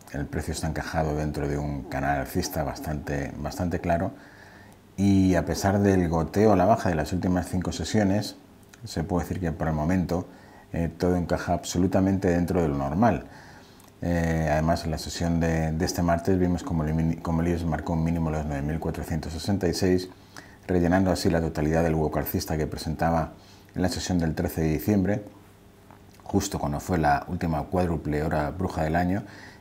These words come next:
y dejando un hueco alcista en el nivel de los nueve mil cuatrocientos sesenta y ocho. ¿Esto qué quiere decir? Pues que en principio la caída está aquí,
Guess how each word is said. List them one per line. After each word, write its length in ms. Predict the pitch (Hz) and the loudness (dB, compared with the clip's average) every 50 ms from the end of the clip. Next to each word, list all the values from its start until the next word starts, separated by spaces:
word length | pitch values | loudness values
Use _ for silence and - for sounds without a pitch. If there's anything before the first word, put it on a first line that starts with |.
| - | -2
y 60 | - | 2
dejando 600 | 101 98 92 - 98 98 98 95 98 95 95 95 - - - | 2 4 4 4 4 4 4 4 4 2 2 -2 -6 -12 -6
un 160 | - 98 104 | 0 2 2
hueco 160 | 98 95 98 95 | 2 4 2 0
alcista 320 | 85 - 95 - - - | 0 0 -2 -2 0 0
en 60 | 92 | 0
el 60 | 87 82 | 2 2
nivel 180 | 78 82 85 | 0 0 0
de 80 | 85 87 | 0 0
los 120 | 85 82 | -2 -2
nueve 200 | 80 78 76 76 | -4 -4 -4 -4
mil 160 | 76 78 82 80 | -2 -2 -4 -2
cuatrocientos 600 | - 170 165 - - - - 175 82 - 82 - | -4 -4 -4 -4 -6 -4 -4 -4 -4 -4 -4 -6
sesenta 380 | 85 82 - 87 73 - - | -6 -6 -4 -4 -4 -4 -2
y 80 | 139 85 | -2 0
ocho. 240 | 82 - - - - - - - - - - - - - - - - - - - | -2 -2 -4 -10 -12 -16 -20 -20 -20 -20 -20 -20 -20 -20 -20 -20 -20 -16 -8 -4
¿Esto 240 | 101 - - 113 101 | -2 0 4 4 4
qué 80 | 92 | 4
quiere 140 | 85 87 87 | 4 4 2
decir? 300 | 87 - - 101 - - - - - - - - | 2 2 2 2 2 0 -6 -12 -18 -18 -10 -8
Pues 140 | - 80 - | -6 -6 -4
que 60 | - | -4
en 80 | 76 71 | -4 -4
principio 540 | - 78 73 - 87 76 87 90 90 90 - - - - - | -4 -4 -2 -2 -2 0 2 0 0 0 -4 -12 -18 -12 -8
la 200 | 71 71 73 76 | -4 -2 -2 0
caída 220 | - 71 76 80 80 | 0 0 0 0 -2
está 180 | - - - | -2 -4 -6
aquí, 340 | 71 - 85 82 82 - - | -4 -2 0 0 0 0 -4